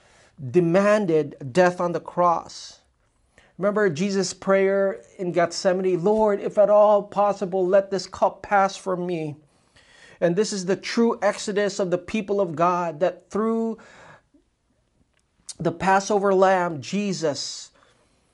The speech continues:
the, the angel of death passed over us because Jesus died in our place.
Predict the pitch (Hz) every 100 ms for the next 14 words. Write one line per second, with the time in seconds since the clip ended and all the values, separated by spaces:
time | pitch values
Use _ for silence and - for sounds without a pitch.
0 | _ _ _ _ 147 151 - 262 160 -
1 | 190 196 190 202 196 - 202 185 - 202
2 | 196 180 180 190 196 170 165 160 165 117
3 | 196 220 196 156 131 185 196 196 180 185
4 | 180 - - 202 208 170 135